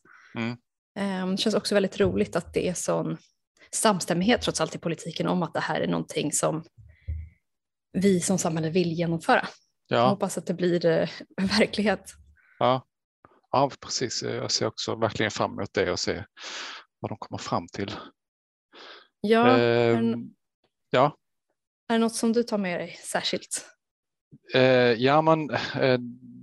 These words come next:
Speaker 1: när jag lyssnar på det så blir jag också sådär medveten om, eller påmind om, att det är ju väldigt, väldigt mycket kvar att göra vad gäller djurskydd i E U.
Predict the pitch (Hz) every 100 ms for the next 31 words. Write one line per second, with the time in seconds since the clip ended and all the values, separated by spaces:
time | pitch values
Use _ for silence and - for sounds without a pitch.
0 | 120 120 120 117 - 113 - 120 107 -
1 | 101 101 104 104 - - - 101 98 107
2 | 113 104 92 - 101 95 95 92 - 151
3 | 113 107 123 101 101 98 - 92 110 90
4 | 87 120 120 104 - 104 104 104 - -
5 | 107 95 - 113 123 104 92 120 104 85
6 | 92 - _ 120 110 - 95 - - 107
7 | 92 101 110 110 92 98